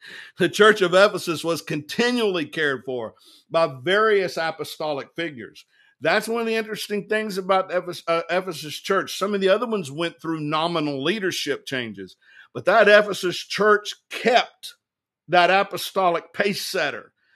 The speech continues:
First, it was Paul. Then it was Timothy. You know, they had Aposto-, Apostle John as an elder at the church at Ephesus, and he was released, uh, y-, you know, uh, uh, from the Isle of Patmos. And, and, and the apostolic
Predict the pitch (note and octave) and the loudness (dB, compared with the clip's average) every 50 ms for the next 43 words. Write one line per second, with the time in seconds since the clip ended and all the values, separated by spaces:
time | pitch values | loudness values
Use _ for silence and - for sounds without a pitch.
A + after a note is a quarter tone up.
0 | _ _ _ _ _ _ - A3 A#3 A3 G3+ - - - F#3 E3+ B2+ C#3+ D#3 - | _ _ _ _ _ _ 4 8 8 8 6 6 0 -4 -6 -6 -6 -8 -10 -10
1 | - _ - F3+ F3+ F3 E3 D#3 C#3 B2+ A2 - _ _ _ _ - F3+ G#3+ A3 | -10 _ -4 0 0 0 0 -2 -4 -6 -8 -10 _ _ _ _ 0 2 4 4
2 | A3 G#3 G3 - E3+ E3 C#3+ - - - F#3+ F3 E3+ E3 D3+ - - C#3+ B2 A2+ | 4 2 0 -2 -6 -8 -8 -10 -8 -6 -6 -4 -4 -6 -8 -6 -6 -8 -8 -8
3 | G2 - _ _ _ _ _ C#3 E3 E3 D#3 D#3 D3+ D#3+ D#3 D#3+ D#3+ D#3+ E3 E3+ | -10 -16 _ _ _ _ _ -6 -4 -2 -2 -2 -2 -2 0 0 0 2 2 2
4 | F#3 F#3+ F#3+ G3 - - - - F#3 D3+ - F3+ E3 - F#3 G3 G3+ G3 - F#3 | 2 0 0 -6 -6 -6 -2 -2 -2 0 0 -4 -4 -2 0 0 0 0 -2 -6
5 | E3 D3 C#3 F#3 F#3+ G3+ G#3 G#3 F#3 E3 D3 C#3+ D3+ D3+ D#3+ F3+ G3 G#3 G3+ F3+ | -8 -6 -6 -4 -2 -2 -2 -2 -4 -6 -6 -8 -6 -4 -2 0 2 2 2 0
6 | E3+ D3+ C#3+ C3+ - C3 B2 - - D#3+ D3 C#3+ C#3+ - C#3 C#3 C3+ C3+ C3 - | 0 -2 -4 -4 -8 -12 -14 -10 -8 -6 -6 -6 -6 -8 -8 -6 -6 -6 -8 -10
7 | A#2 - - A#2 G#2 G#2 - - _ - - - - _ B2+ C3+ C#3+ A3 A#3+ A#3 | -14 -14 -14 -14 -16 -16 -18 -20 _ -20 -20 -20 -16 _ -6 -4 -2 -2 -2 -2
8 | G3+ C3+ D#3 E3 E3 D#3 D#3+ F3 F#3+ G3+ F#3 - - - - F3 F3 E3 D#3 B2+ | -4 -4 -4 -4 -2 0 2 2 2 2 0 -4 -6 -4 -2 0 0 0 0 -4
9 | - D3+ D#3 D3 D#3+ D#3+ D#3+ D#3+ E3 E3 E3 D3 D#3 D3+ B2 C3+ C#3+ C#3+ C#3 D3 | -8 -12 -10 -10 -6 -2 0 0 0 0 0 0 -2 -2 0 -2 -2 -2 -2 -2
10 | C#3 C#3+ C#3 - F#3 F3+ E3+ E3 D#3+ E3 E3+ F3+ F3+ F3 F3 D#3 - - G3 G3+ | -4 -4 -2 0 0 0 0 0 0 0 2 2 0 0 -2 -4 -2 -2 -2 -2
11 | F#3+ - - G#2+ G#2+ G#2 - - B2+ B2 B2+ A#2+ - _ - - - _ - D#3 | -2 -4 -10 -14 -14 -14 -10 -8 -8 -8 -8 -10 -12 _ -20 -20 -16 _ -6 -6
12 | E3 - F3 F3 E3+ D#3+ - _ F3 F3 E3+ F3 F3 - - A3 B3 B3 B3+ A#3 | -4 -2 -2 -4 -4 -6 -6 _ -2 -2 0 -2 -2 0 2 2 2 2 0 -4
13 | G#3 - - A3 G3+ F#3+ F#3 F3+ F3 | -6 -2 -2 0 2 2 2 0 -2